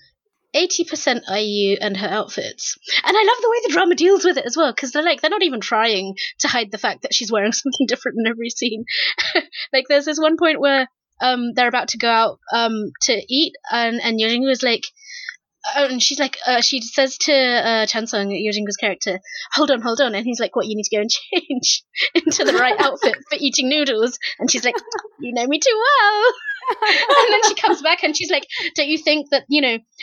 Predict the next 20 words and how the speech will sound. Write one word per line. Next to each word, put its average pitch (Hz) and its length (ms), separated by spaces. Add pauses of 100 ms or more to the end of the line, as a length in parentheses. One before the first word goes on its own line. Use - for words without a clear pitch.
(140)
this 254 400
is 214 180
perfect 247 760
for 240 100
that 202 180 (100)
cool, 247 460
breezy 240 800 (200)
summer's 254 420
day 240 420 (240)
and 220 200
this?" 262 460 (220)
And 320 80
it's 370 120
just 466 200
like, 453 160
it's 381 180
so 494 60 (160)
great 523 400 (100)
because, - 280 (180)
like, 349 220